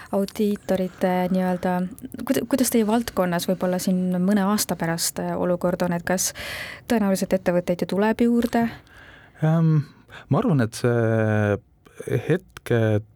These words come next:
Speaker 2: töökoormus, et sellele leitakse siin lahendusi, et on siis seesama piirmäärade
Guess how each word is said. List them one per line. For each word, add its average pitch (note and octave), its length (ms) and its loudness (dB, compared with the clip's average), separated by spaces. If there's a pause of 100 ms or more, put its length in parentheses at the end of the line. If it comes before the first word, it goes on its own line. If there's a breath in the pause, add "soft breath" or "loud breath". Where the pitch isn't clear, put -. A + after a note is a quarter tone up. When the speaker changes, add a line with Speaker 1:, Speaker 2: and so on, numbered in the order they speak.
(100)
Speaker 2:
töökoormus, C#3 960 0
et G#2+ 320 0
sellele A#2 400 2
leitakse C3+ 480 -2
siin G2+ 160 0
lahendusi, G#2+ 480 0
et G2 240 0
on B2 100 4
siis - 220 -4
seesama G#2+ 480 2 (400 loud breath)
piirmäärade D3+ 640 2